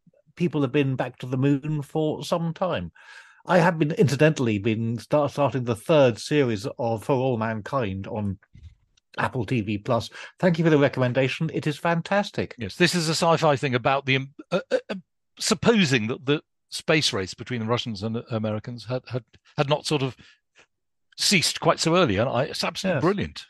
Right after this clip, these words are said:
Speaker 2: Um,
Speaker 1: It is
Speaker 2: quite
Speaker 1: absolutely
Speaker 2: extraordinarily
Speaker 1: brilliant.
Speaker 2: good. Why people have not heard of it, I do not know. And I'm
Speaker 1: Mm.
Speaker 2: glad you like it.
Speaker 1: I love
Speaker 2: Okay.
Speaker 1: it.
Speaker 2: Uh, I'm
Speaker 1: Anyway.
Speaker 2: assuming,
Speaker 1: <clears throat>
Speaker 2: though, that the, the plot of For All Mankind should not have anything to do with the Artemis program. They'll be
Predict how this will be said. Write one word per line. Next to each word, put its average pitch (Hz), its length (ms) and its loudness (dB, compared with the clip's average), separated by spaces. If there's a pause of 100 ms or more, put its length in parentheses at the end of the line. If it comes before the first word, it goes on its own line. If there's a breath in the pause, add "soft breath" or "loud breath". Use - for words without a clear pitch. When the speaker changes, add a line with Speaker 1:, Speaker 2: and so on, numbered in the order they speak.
(160)
Speaker 2:
Um, 113 320 -6
Speaker 1:
It 120 100 -4
is 156 120 4
Speaker 2:
quite 165 100 2
Speaker 1:
absolutely 151 360 0
Speaker 2:
extraordinarily 104 260 2
Speaker 1:
brilliant. 90 160 -4
Speaker 2:
good. - 260 -12
Why 175 320 6
people 156 300 0
have 135 80 0
not 139 160 2
heard 143 180 6
of 139 100 -4
it, 196 120 -6 (100)
I 113 60 -8
do 113 340 -4
not 147 180 -4
know. 82 200 -4 (240)
And 175 80 -2
I'm 196 80 0
Speaker 1:
Mm. - 80 -4
Speaker 2:
glad 196 180 0
you 220 80 -4
like 247 240 -8
it. - 160 -10 (340 soft breath)
Speaker 1:
I 143 140 -2
love 127 140 2
Speaker 2:
Okay. 185 120 0
Speaker 1:
it. 92 60 -6 (440 loud breath)
Speaker 2:
Uh, 156 160 8
I'm 180 160 8
Speaker 1:
Anyway. 220 180 6
Speaker 2:
assuming, 202 540 6
Speaker 1:
<clears throat> 156 100 8
Speaker 2:
though, 131 240 8
that 151 280 -2
the, 151 160 -4 (320)
the 147 100 -2
plot - 240 2
of 123 60 -12
For 143 120 -4
All 135 160 -2
Mankind 131 440 -2
should 117 240 -8
not 135 140 -4
have 123 140 -4
anything 123 300 0
to 107 80 -8
do 117 80 -4
with 120 100 -4
the 123 100 0
Artemis 110 340 0
program. 101 360 -10
They'll 107 120 -10
be 104 180 -8